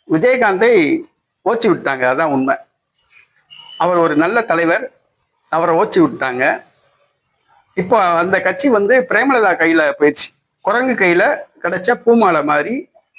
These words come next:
ஆயிருச்சு. தேமுதிக கடந்த சட்டசபை தேர்தல்ல டி டி வி தினகரன் கூட்டணி வச்சாங்க, பாராளுமன்ற தேர்தல்ல அண்ணா திமுக கூட்டணி வச்சாங்க. இப்போ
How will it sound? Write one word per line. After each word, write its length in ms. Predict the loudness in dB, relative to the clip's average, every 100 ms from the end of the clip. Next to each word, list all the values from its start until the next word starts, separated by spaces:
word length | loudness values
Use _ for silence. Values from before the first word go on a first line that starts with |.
| -20 -20 -8 -4
ஆயிருச்சு. 360 | -2 -2 -4 -6 -14 -20 -20 _ _ _ _ _ _ _ _ -6
தேமுதிக 520 | 0 2 2 0 0 -2 -2 -6 -14 _ _ _ _ _ _ _ -8
கடந்த 260 | -4 0 0 0
சட்டசபை 360 | 0 0 2 4
தேர்தல்ல 320 | 4 2 2 0 0
டி 100 | 0
டி 60 | 2
வி 60 | 0
தினகரன் 400 | 2 2 0 0 -2 -2
கூட்டணி 240 | -2 0
வச்சாங்க, 340 | -2 -4 -2 -2 -2 -6 _ _ _ _ -20 -20 _ -12 -4
பாராளுமன்ற 480 | 0 0 0 -2 0
தேர்தல்ல 320 | 2 2 2
அண்ணா 160 | 2 0 2
திமுக 360 | 0 0 -2 -4
கூட்டணி 240 | -2 0 0
வச்சாங்க. 340 | -2 -2 -2 -4 -8 _ _ _ _ _ _ _ _ _ -6
இப்போ 220 | -4 -2